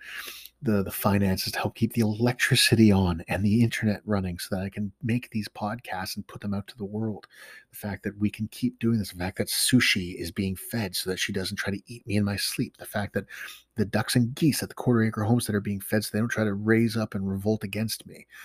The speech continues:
It's all because of you amazing patrons over at Patreon. Thank you so, so much from the bottom of my heart. Thank you to all of you. And to everyone else and everyone listening at all,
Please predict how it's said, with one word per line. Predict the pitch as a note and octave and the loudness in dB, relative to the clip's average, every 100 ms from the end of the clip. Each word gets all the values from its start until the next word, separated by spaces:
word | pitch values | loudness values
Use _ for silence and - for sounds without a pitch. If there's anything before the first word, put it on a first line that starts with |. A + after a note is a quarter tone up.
| - - - _ | -18 -18 -20 _
It's | - - | -12 -4
all | F#2+ | -4
because | G2+ - G2+ | -4 -2 -2
of | G2 - | -2 0
you | G2 | 0
amazing | F2+ F2+ G2 F#2+ F#2+ | 0 0 0 0 -2
patrons | - F#2+ F2+ - F2+ E2+ | -2 -4 -2 -4 -6 -4
over | E2+ E2+ | -6 -6
at | E2 | -8
Patreon. | - F#2 - D2 C2 - | -10 -10 -8 -8 -10 -12
Thank | - G2 F#2 F#2 | -6 -4 -4 -6
you | F2 | -4
so, | - - - F#2 D#2+ - _ | -4 -4 -4 -4 -8 -12 _
so | - - - G2 | -6 -2 0 0
much | F#2 E2+ - | 0 -4 -8
from | F2 | -10
the | |
bottom | E2+ E2+ E2 | -6 -6 -6
of | E2+ | -8
my | E2+ | -8
heart. | - D2+ - - _ - - | -8 -8 -10 -16 _ -14 -6
Thank | G2 F#2 - | -4 -4 -6
you | |
to | F#2+ | -6
all | E2+ D#2 | -8 -10
of | E2 | -12
you. | F2+ - - - - - - - - - | -14 -14 -18 -20 -18 -16 -16 -20 -20 -18
And | - | -12
to | G2+ | -4
everyone | G2 G#2+ A2+ | 2 4 6
else | A#2 B2 B2 - - _ - | 6 4 2 -2 -6 _ -12
and | G2 | -4
everyone | F#2+ G2+ G#2 | 2 4 6
listening | G#2+ - G#2+ G2 | 4 2 0 -2
at | |
all, | G2+ G2 E2+ | -2 -6 -12